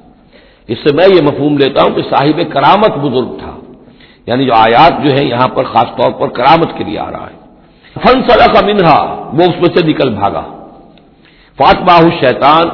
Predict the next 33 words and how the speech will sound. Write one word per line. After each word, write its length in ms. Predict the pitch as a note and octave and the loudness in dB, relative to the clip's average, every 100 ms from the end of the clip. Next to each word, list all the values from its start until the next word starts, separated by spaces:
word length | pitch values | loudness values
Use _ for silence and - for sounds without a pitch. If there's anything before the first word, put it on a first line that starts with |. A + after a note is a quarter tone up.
| - | -6
تو 60 | C3 | -6
شیطان 400 | B2+ B2 C#3+ C#3 | -4 -2 -2 -2
اس 80 | B2 | -4
کے 60 | C3 G#2+ | -8 -10
پیچھے 220 | A#2 A#2 | -8 -8
لگ 160 | F#2 D#2+ | -10 -12
گیا۔ 200 | D#2 C#2 - - - - _ _ - | -14 -14 -18 -20 -20 -20 _ _ -8
یہاں 220 | A2+ C#3+ | -2 0
بھی 100 | D3 | 0
ایک 140 | D3 C#3+ | -2 -4
نقطہ 220 | A2 C3+ | -4 -4
بہت 200 | C3 D3 - | -2 -4 -4
اہم 200 | D3+ E3 | -4 -2
ہے، 60 | G3 | -4
پہلے 300 | - C#3+ C#3+ B2+ | -4 -2 -2 -4
انسان 400 | B2+ B2+ - D3 | -6 -4 -4 -6
خود 300 | - A3+ C4 E3+ | -2 0 0 0
غلطی 300 | C#3+ B2+ C3+ | -2 -4 -8
کرتا 360 | B2+ G2 - G#2 | -10 -12 -12 -12
ہے، 100 | G2+ - - - _ - | -12 -18 -20 -20 _ -8
شیطان 340 | A2+ A2+ D3+ | -6 -2 -2
مجبور 280 | D3 C3 D#3+ - | -2 0 0 -2
نہیں 120 | - | -4
کر 120 | C#3+ | -8
سکتا 280 | - - A2+ | -8 -10 -8
کسی 220 | A2 A2 | -8 -8
کو 60 | G#2 | -8
غلطی 360 | F#2+ F#2+ - | -10 -16 -18
پر۔ 180 | - - - - _ _ _ C3+ | -20 -20 -20 -20 _ _ _ -2
إِنَّ 120 | D3+ | 0
عِبَادِي 380 | C3+ B2+ D3 D#3+ | 0 2 2 4
لَيْسَ 280 | D#3 C#3+ C#3 | 2 0 -2
لَكَ 180 | C3 | -4